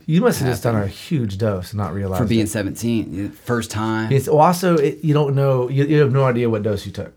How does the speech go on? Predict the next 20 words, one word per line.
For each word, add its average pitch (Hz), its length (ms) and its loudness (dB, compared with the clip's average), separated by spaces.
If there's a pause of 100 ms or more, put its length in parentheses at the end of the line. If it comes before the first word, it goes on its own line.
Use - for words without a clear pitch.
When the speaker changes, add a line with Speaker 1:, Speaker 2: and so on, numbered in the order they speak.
Speaker 1:
You 113 60 -2
Speaker 2:
And 127 80 2
they, 113 60 4
Speaker 1:
just - 240 -6
Speaker 2:
they 151 140 2
say, 131 640 -4
I'm 101 80 -10
sorry 95 200 -8
to 87 40 -14
cut 87 160 -12
you 95 80 -10
off, 90 80 -12
but - 100 -10
Speaker 1:
Oh, 123 40 -6
Speaker 2:
they, 113 80 -2
Speaker 1:
you 107 60 0
Speaker 2:
s-, 104 80 -2
Speaker 1:
good. - 140 -12
Speaker 2:
they 120 120 -4
say 120 680 -4